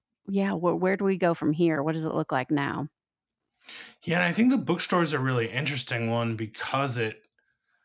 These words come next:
Speaker 2: holds together a bunch of different evangelicalisms at, at once. But my, my kind of theory is that there have always been multiple structures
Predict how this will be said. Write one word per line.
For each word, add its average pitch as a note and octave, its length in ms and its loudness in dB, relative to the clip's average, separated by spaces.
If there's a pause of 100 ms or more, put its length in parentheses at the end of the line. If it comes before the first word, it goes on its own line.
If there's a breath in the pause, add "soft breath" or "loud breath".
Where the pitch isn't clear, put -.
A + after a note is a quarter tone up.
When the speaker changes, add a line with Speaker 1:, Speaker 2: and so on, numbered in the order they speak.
(160)
Speaker 2:
holds - 460 -4
together A2+ 380 0
a G#2 40 -4
bunch A2+ 280 -2
of A2 100 -6
different A#2 340 -4
evangelicalisms G#2+ 1040 -8
at, G2+ 140 -8 (160)
at G#2 200 -14
once. A2 640 -6 (420 loud breath)
But D3 140 -2
my, E3 360 0
my E3 140 0
kind G3+ 200 0
of F3+ 120 -2
theory A#3+ 260 2
is F3 120 0
that C#3+ 120 -4
there C3+ 100 -4
have C3 100 -2
always D#3+ 260 4
been C3+ 160 0
multiple C3 600 0
structures - 880 -2